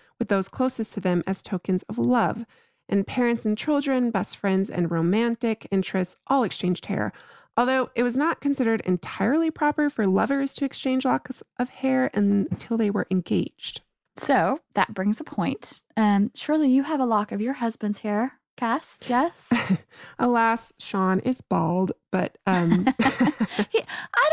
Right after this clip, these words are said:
Speaker 2: don't think he's bald. I think he shaves his head.
Speaker 1: <gasps> I think,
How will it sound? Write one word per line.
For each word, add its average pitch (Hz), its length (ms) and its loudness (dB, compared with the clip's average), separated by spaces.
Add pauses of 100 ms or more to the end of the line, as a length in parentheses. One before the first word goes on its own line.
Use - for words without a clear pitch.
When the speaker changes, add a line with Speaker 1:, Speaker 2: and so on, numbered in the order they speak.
Speaker 2:
don't 523 120 -4
think 370 160 0
he's 277 200 0
bald. 220 300 4
I 202 80 -4
think 214 200 0
he - 120 -10
shaves - 320 -6
his - 160 -12
head. - 220 -4
Speaker 1:
<gasps> 359 600 0
I 220 120 2
think, - 340 -4